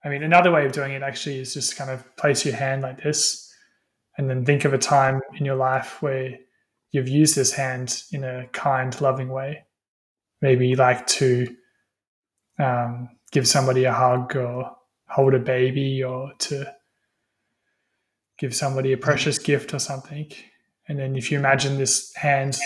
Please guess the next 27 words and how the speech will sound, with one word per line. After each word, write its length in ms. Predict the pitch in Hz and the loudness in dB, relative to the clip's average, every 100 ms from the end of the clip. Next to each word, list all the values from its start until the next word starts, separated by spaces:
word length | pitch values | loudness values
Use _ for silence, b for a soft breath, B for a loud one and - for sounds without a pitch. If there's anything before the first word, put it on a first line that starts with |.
| - | -8
filling 320 | - 147 135 | -2 0 2
up 200 | 131 131 | 0 0
with 140 | 139 131 | -2 0
this 240 | 131 - | 0 0
kind 180 | - 143 | -2 -6
of 380 | 131 - - - _ _ _ _ _ _ _ _ _ _ | -6 -8 -14 -18 _ _ _ _ _ _ _ _ _ _
warmth, 680 | 147 135 135 131 127 - - | 0 4 4 2 -4 -10 -6
this 340 | 151 131 - 147 | -2 0 0 2
love, 380 | 131 135 131 | 4 2 0
this 320 | - 139 - 160 | -8 -4 -4 -2
love 340 | 143 143 - - _ _ _ - | -2 -2 -8 -20 _ _ _ -4
that 140 | 156 | -2
you've 340 | 139 131 - - | 0 -2 -4 -8
given 320 | - 160 170 131 | 0 2 2 0
to 140 | 143 | -4
other 160 | 139 147 | -4 -6
people. 460 | 165 160 180 170 - - - _ _ _ _ _ - | -6 -6 -6 -14 -14 -20 -20 _ _ _ _ _ -8
And 160 | 156 143 | -4 -4
if 160 | 135 | -4
you 80 | 143 | -6
place 560 | - 151 160 160 - - b b b b b - | 0 4 4 2 -2 -6 b b b b b -10
this 140 | 143 | -6
hand 380 | - 147 139 135 | -2 -2 -2 -4
onto 520 | 147 139 127 139 131 127 _ _ _ _ _ _ | -6 -6 -4 -4 -6 -10 _ _ _ _ _ _
the 60 | 151 | -12
part 280 | - 143 139 | -2 2 2
of 260 | 127 - | 0 -6